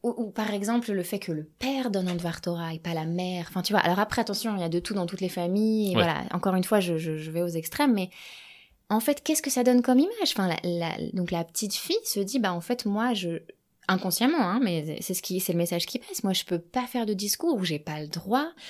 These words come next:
Speaker 1: ou je ne sais pas. » Enfin, tu vois, il y a des choses qui passent qui sont quand même vachement problématiques.
Speaker 2: Hmm.
Speaker 1: Et moi, vraiment, je reviens à cette date message, je me dis, « Bah, merde, en fait, on m'a pas, on m'a pas expliqué ma paracha. » J'ai pas fait de discours. Enfin, c'est,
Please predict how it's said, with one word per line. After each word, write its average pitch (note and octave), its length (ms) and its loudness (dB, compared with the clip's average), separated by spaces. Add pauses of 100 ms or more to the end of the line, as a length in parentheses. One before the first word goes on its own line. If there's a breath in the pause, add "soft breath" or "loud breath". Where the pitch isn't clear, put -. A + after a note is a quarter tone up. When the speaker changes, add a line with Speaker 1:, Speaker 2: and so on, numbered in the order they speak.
(140 loud breath)
Speaker 1:
ou G3+ 100 2
je F3 120 2
ne D#3+ 80 2
sais - 360 4
pas. » E4+ 280 0
Enfin, A3 140 4
tu - 140 2
vois, F#4+ 100 4 (600 loud breath)
il F3+ 80 0
y F3+ 40 6
a D#3+ 80 4
des E3 140 0
choses C4+ 240 2
qui - 180 -8
passent D#4+ 280 0
qui - 120 -4
sont D#3+ 140 0
quand D#3+ 120 -4
même E3 180 0 (220)
vachement - 340 2
problématiques. C#4+ 840 2 (220)
Speaker 2:
Hmm. B2 140 8 (160)
Speaker 1:
Et F#3+ 100 6
moi, C4+ 220 8
vraiment, A3 260 2
je G#3 120 0
reviens F#3 500 0
à G#3+ 80 0
cette F3 120 -6
date E3+ 140 -4
message, F4+ 220 0
je G3 60 -4
me F#3+ 40 -2
dis, « G#3 140 -4
Bah, E3 100 -6 (180)
merde, E4 340 -6
en A3 60 -2
fait, F3 360 -8
on F3 80 -4
m'a D#3 260 -6
pas, D4 360 -2 (160)
on G#3 40 -4
m'a G#3 160 0
pas D4 140 -2
expliqué A#3+ 400 -4
ma G3+ 120 -4
paracha. » E3+ 380 -8 (680 loud breath)
J'ai G3+ 200 4
pas D4 180 2
fait D4 140 -2
de A3+ 60 0
discours. B3 420 -4
Enfin, E3+ 240 -8
c'est, - 300 -4